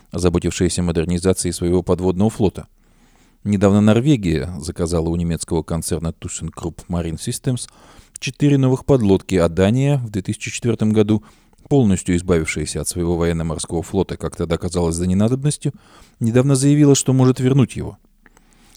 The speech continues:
Запад не хочет отставать от России, которая, как следует из шведского отчета,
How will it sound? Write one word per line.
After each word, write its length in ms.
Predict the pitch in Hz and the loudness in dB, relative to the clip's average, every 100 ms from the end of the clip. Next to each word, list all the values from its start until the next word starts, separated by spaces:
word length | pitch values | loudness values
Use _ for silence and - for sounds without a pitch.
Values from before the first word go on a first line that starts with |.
| _ | _
Запад 280 | 98 92 104 | -6 -4 -2
не 100 | 107 | 2
хочет 280 | 127 104 - | 2 0 -4
отставать 340 | - 92 82 | -4 -2 -2
от 120 | 85 | -2
России, 420 | 95 95 - 143 92 | -2 -2 -2 -2 -2
которая, 400 | 82 92 85 80 | -4 -4 -4 -4
как 180 | 78 | -6
следует 320 | - 87 80 87 | -4 -2 -2 -2
из 100 | 90 | -4
шведского 460 | 87 85 - 82 | -4 -6 -4 -4
отчета, 420 | 82 - 120 82 | -4 -4 -4 -2